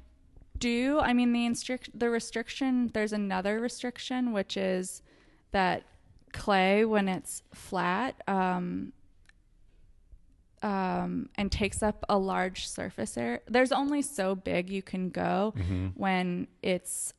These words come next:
Speaker 1: flush to the ground. It,
Speaker 2: Right.
Speaker 1: because it needs to shrink. Um,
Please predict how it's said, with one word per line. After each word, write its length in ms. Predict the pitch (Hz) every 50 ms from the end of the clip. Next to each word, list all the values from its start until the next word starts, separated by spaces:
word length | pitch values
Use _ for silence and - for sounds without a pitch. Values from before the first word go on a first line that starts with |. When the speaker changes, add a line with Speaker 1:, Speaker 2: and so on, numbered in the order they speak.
| _ _ -
Speaker 1:
flush 420 | - - - - 180 175 180 - -
to 120 | - 202
the 140 | 175 - 170 - - _ _ _
ground. 540 | - 175 165 156 151 127 - - - - -
It, 60 | -
Speaker 2:
Right. 280 | 101 95 - 98 - -
Speaker 1:
because 500 | 220 208 - - - 208 202 202 196 202
it 120 | 190 -
needs 280 | - 190 185 180 - -
to 100 | - 190
shrink. 640 | 190 - - - - 180 180 180 185 196 190 - - - - - - - - - - - - _ - -
Um, 640 | - 190 185 185 185 175 175 175 180 190 196 202